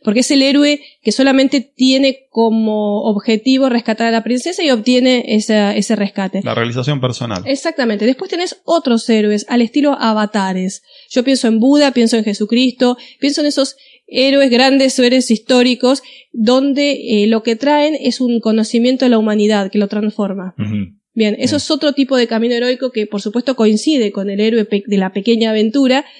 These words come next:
Speaker 1: pero
Speaker 3: Sí.
Speaker 1: que tienen una, una carga simbólica mucho más fuerte, porque es una herencia que cambia la humanidad.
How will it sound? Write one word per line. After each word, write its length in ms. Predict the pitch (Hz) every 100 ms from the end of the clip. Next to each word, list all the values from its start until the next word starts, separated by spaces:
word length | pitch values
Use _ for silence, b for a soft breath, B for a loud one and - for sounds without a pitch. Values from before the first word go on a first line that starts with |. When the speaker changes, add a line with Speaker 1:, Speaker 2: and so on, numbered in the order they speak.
| B B
Speaker 1:
pero 140 | 247
Speaker 3:
Sí. 40 | 254
Speaker 1:
que 60 |
tienen 280 | 254 311 339 -
una, 480 | 262 285 262 247 233
una 560 | 247 262 247 226 214 -
carga 260 | 254 262
simbólica 440 | 254 226 240 262 240
mucho 180 | 247
más 160 | 247 233
fuerte, 320 | 349 285 214
porque 200 | 202 202
es 100 | 247
una 120 | 269 233
herencia 360 | 262 277 269
que 120 | 254 214
cambia 260 | 233 240
la 80 | 220
humanidad. 440 | 208 202 185 170